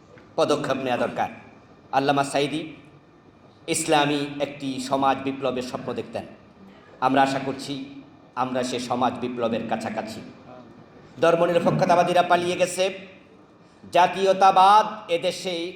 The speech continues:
লুটতরাজের সাম্রাজ্য কায়েম করছে চাঁদাবাজি দিয়ে। মানুষ বুঝে ফেলেছে শান্তির শেষ ঠিকানা ইসলাম। এজন্য আসুন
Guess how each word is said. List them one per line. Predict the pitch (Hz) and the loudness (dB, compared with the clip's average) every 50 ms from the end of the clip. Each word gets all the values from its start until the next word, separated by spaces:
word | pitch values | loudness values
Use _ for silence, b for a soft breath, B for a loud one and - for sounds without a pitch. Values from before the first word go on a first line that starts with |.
| - | -8
লুটতরাজের | 117 147 170 - - - - 175 165 160 160 156 165 156 147 | -6 -6 -6 -6 -6 -2 0 2 4 4 4 4 2 -2 -4
সাম্রাজ্য | - - 151 156 156 151 156 156 - 147 147 | -4 -4 -4 -4 0 0 0 0 -2 -4 -6
কায়েম | 143 143 151 151 151 147 147 147 - | -2 0 0 0 0 0 -2 -6 -6
করছে | 151 147 143 120 147 | -8 -6 -6 -6 -6
চাঁদাবাজি | 139 143 143 139 143 139 139 139 131 135 139 | -2 0 0 2 2 2 2 0 -2 -4 -6
দিয়ে। | 135 143 147 151 170 185 - - - - B B B B - | -8 -6 -4 -4 -4 -6 -8 -12 -20 -20 B B B B 0
মানুষ | 143 160 180 202 196 175 | 2 2 4 4 2 0
বুঝে | 143 131 175 190 190 220 202 | 0 0 0 2 4 4 2
ফেলেছে | 214 214 190 202 196 196 - - 202 214 226 247 254 247 - - B B B - | 2 2 0 0 0 -2 0 0 2 4 4 4 4 2 0 -4 B B B -10
শান্তির | - - 214 247 254 247 - - 220 175 180 | -4 -2 0 0 0 0 -2 -2 -4 -4 -4
শেষ | - - 160 160 156 - - | -4 -2 -2 -2 -2 -4 -4
ঠিকানা | - 156 135 147 139 135 131 127 | -2 -2 0 2 2 2 2 0
ইসলাম। | 127 135 135 - - - 123 123 127 123 107 101 - - - - - - - - - - - - - - | 0 -2 -6 -8 -4 0 2 4 4 4 2 0 -2 -6 -8 -12 -12 -14 -14 -14 -14 -12 -10 -8 -4 -2
এজন্য | 147 - 165 - - 156 | 0 2 4 6 6 6
আসুন | - - - 165 156 147 151 | 4 4 2 0 0 -2 -2